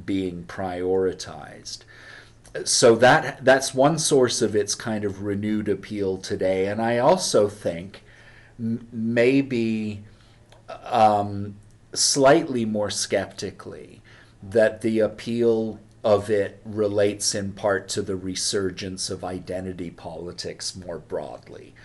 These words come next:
that identity is probably more important as a marker of political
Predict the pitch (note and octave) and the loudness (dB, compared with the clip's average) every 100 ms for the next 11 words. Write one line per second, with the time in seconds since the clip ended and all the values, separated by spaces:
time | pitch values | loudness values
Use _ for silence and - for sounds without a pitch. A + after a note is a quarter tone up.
0 | - - - - G2 G2 F#2+ F#2 F2+ G2 | -20 -20 -20 -16 0 2 4 2 0 -2
1 | G2 F#2+ F#2 F#2 F2+ E2+ - - - G#2 | -2 -4 -4 -4 -6 -8 -12 -20 -4 0
2 | G#2 G#2+ F#2 F#2+ F#2 F#2+ F#2+ F#2 F2 A2+ | 2 0 -4 -8 -4 -4 -4 -6 -4 2
3 | A#2+ D#3+ D3 B2+ A#2 A#2 A2 G#2+ G#2+ - | 2 0 -4 -4 -4 -4 -2 -2 -4 -4
4 | G#2+ G#2 G2 - - G#2+ G2 G2+ G2 G2+ | -2 -2 -4 -8 -8 -4 -2 -4 -4 -4
5 | G2 F#2+ F#2+ F#2+ F#2 F2 | -2 0 0 -2 -4 -6